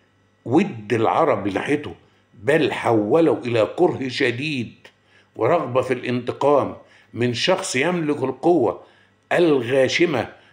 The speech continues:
وينفذها في إبادة شعب كامل. كمان خسارته في معاركه كلها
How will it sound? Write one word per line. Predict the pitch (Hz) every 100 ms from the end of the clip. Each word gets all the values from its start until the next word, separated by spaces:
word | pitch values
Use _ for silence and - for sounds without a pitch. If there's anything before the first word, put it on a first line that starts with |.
| -
وينفذها | 127 147 131 117 - 180 131 120
في | 117 127 117
إبادة | 127 165 127 -
شعب | 156 135 113
كامل. | 147 165 185 - - _ _ _ _ _ _ _ _ _ _ _ _ _ _ - - - _ -
كمان | 131 165 185 104 113 - _ _ _ _ _
خسارته | - - 131 180 214 - 147
في | 143
معاركه | 131 117 170 -
كلها | - 117 143 117 104